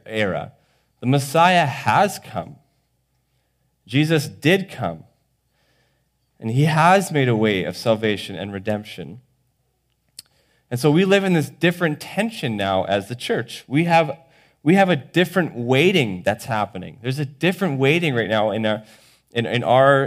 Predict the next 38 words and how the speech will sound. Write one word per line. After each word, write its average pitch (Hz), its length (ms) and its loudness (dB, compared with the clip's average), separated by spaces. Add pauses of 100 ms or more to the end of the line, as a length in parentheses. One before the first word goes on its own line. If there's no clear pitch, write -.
in 123 120 -4
our 139 280 4
era. 135 500 -2 (160)
Yes, 180 360 0
we 123 80 -4
celebrate 143 680 2
the 113 60 -6
first 190 380 -4
coming, 98 460 -12 (960)
but 131 200 -2
at 135 40 -10
the 127 80 -4
same 160 300 0
time, 135 200 0
there's 147 180 0
a 113 80 -2
second 160 720 -2
coming 101 380 -4
of 95 80 -8
Jesus. 92 720 -12 (1000)
And 104 120 -6
we, 127 140 0
there's, 131 220 -2 (120)
there's 131 180 0
a 123 60 0
longing 139 760 2
and 120 180 -2
a, 104 200 0 (540)
and 117 180 2
a, 101 220 0
a 107 60 2
wanting 127 640 0
for 117 180 -6
his 123 260 0
return 147 560 -2
that 110 160 0
I 113 60 2
think, 123 420 -6